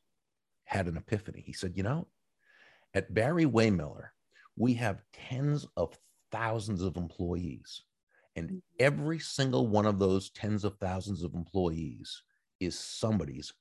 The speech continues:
Speaker 1: precious son or daughter. And it's our responsibility to treat them that way, to nurture them, to help them." Now, lest you think that that's just some feel-goody type of thing. I know you don't think that, but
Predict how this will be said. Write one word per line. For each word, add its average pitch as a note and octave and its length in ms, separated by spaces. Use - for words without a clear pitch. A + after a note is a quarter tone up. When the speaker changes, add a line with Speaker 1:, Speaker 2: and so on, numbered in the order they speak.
Speaker 1:
precious - 440
son D2 480
or D#2 140
daughter. C2+ 360
And F2 140
it's - 240
our G2+ 180
responsibility F#2 1120
to - 80
treat - 340
them A2 160
that A2 200
way, A2 360
to - 80
nurture F2+ 500
them, F#2 360
to - 100
help - 340
them." F#2+ 320
Now, F#2 300
lest A2+ 340
you A#2 100
think G2 380
that E2 140
that's F2+ 180
just - 220
some F2+ 240
feel-goody G2+ 720
type A2 260
of - 100
thing. F#2+ 240
I F2+ 100
know D#2+ 120
you D2+ 160
don't D2 220
think D2+ 200
that, D#2+ 200
but D#2+ 120